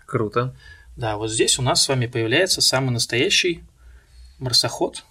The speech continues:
Speaker 1: Мгм.
Speaker 2: который можно уже рассмотреть, покрутить.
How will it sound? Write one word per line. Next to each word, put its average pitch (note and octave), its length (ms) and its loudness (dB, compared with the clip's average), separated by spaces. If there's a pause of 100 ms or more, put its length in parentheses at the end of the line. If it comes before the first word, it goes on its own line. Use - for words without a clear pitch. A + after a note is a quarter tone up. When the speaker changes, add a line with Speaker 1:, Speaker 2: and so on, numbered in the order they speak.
(520)
Speaker 1:
Мгм. G#2+ 360 0
Speaker 2:
который B2+ 300 -4
можно D#3+ 280 0
уже B2+ 160 0
рассмотреть, B2+ 540 0
покрутить. B2+ 560 -4